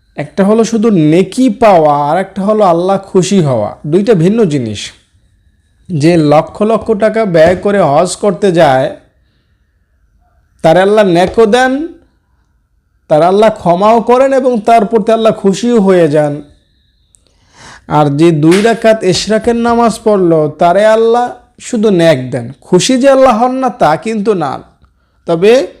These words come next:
সশরীরে হজ করলে যেই খুশি আল্লাহ হন, দুই রাকাত নামাজ পড়লে কি আল্লাহ সেই খুশি হবেন? হতেও পারেন, আল্লাহ তাআলা অনেক,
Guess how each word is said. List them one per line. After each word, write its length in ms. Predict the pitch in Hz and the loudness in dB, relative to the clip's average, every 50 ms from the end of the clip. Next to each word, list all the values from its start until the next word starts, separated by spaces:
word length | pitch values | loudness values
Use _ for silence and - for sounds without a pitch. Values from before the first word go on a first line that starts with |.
| _ _ _ _ _ _ _ _ _ _ _ _ _ _ _ _ _ _ | _ _ _ _ _ _ _ _ _ _ _ _ _ _ _ _ _ _
সশরীরে 840 | - - - 143 139 139 139 - - 180 180 185 196 196 202 202 | -20 -12 -6 -4 -2 -2 -2 -2 0 0 2 2 4 4 4 2
হজ 420 | 185 160 143 143 156 165 165 - - | 2 2 2 0 0 0 0 -4 -8
করলে 600 | - - 196 196 202 202 196 196 196 208 208 196 | -4 -2 -2 -2 0 0 0 0 2 2 0 -2
যেই 240 | 170 175 190 190 180 | 0 0 0 0 0
খুশি 420 | 185 - - 180 160 - - 208 | -4 -6 -4 -4 -4 -2 0 2
আল্লাহ 360 | 208 208 202 202 202 202 180 180 | 2 2 4 2 2 2 2 2
হন, 300 | 170 160 143 143 143 143 | 2 0 0 -2 -4 -4
দুই 140 | 160 170 | -4 -2
রাকাত 360 | 170 180 175 180 196 185 - 160 | -2 -2 -4 -4 -4 -6 -6 -6
নামাজ 300 | 151 156 175 - - - | -6 -4 -6 -6 -8 -6
পড়লে 240 | 202 180 185 185 | -6 -4 -4 -4
কি 100 | 185 - | -4 -4
আল্লাহ 180 | 180 175 175 175 | -2 -2 -2 -2
সেই 240 | - - 165 160 156 | -2 -2 -2 -2 -2
খুশি 260 | - 180 170 185 185 | -2 -2 -2 0 2
হবেন? 340 | 185 196 185 151 139 127 127 | 2 2 2 0 -2 -4 -4
হতেও 360 | 139 202 196 - 285 339 349 | -2 -2 0 0 2 0 2
পারেন, 320 | 349 349 269 - 165 156 | 2 2 2 2 0 -2
আল্লাহ 200 | 160 147 151 151 | -4 -4 -4 -4
তাআলা 200 | 151 196 220 247 | -4 -4 -4 -2
অনেক, 460 | 214 165 143 151 175 214 240 254 220 | -2 -2 -2 -4 -6 -6 -8 -8 -10